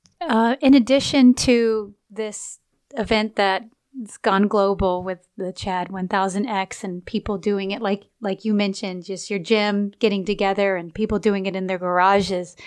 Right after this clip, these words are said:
w-, uh, GoRuck is going to be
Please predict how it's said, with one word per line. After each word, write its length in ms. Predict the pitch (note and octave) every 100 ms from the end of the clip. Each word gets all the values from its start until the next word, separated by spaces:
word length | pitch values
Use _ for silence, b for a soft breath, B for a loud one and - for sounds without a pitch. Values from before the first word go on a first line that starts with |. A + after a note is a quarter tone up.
| B B B B
w-, 300 | G#3+ G#3+ - -
uh, 320 | G#3 G3 G3 A3+ C4 B3 - -
GoRuck 600 | A#3 A3+ A#3 A3+ A3 -
is 220 | A#3+ G3
going 420 | - A3+ G#3 G3
to 120 | F#3+ G3
be 500 | G3+ G3 F#3 F3+